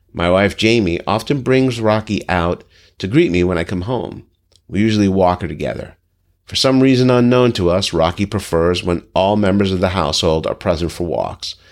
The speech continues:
She tends to walk further, with greater purpose, and is also far more likely to do her business during one of these family excursions. In fact, if I try to excuse myself, as I have on many occasions,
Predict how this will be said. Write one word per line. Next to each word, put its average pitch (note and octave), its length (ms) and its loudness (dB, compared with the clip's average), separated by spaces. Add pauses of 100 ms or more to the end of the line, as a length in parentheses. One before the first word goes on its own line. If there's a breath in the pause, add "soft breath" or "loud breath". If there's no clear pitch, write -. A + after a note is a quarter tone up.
(380 soft breath)
She - 160 -6
tends F2+ 260 0
to F2+ 80 -2
walk D#2+ 220 0
further, B2 560 0 (280)
with - 180 -10
greater E2+ 240 0
purpose, - 720 -2 (300 soft breath)
and F#2+ 120 2
is F#2+ 100 0
also G#2+ 300 2
far G#2 340 0
more G2+ 240 2
likely F2+ 400 0
to E2 80 -8
do E2 220 -2
her E2+ 100 -4
business F#2+ 540 0
during F2 380 0
one F#2 160 -2
of F2 120 -4
these F2+ 200 -2
family D2+ 360 -4
excursions. D#2 800 -4 (380 soft breath)
In F2 80 -14
fact, G#2 480 0
if - 140 -8
I - 60 0
try G2+ 200 0
to E2 100 0
excuse B2 420 0
myself, G2 640 0
as D#2+ 180 -8
I D#2+ 60 -2
have D#2+ 240 -4
on D#2+ 180 -4
many G2+ 240 2
occasions, F2 680 -2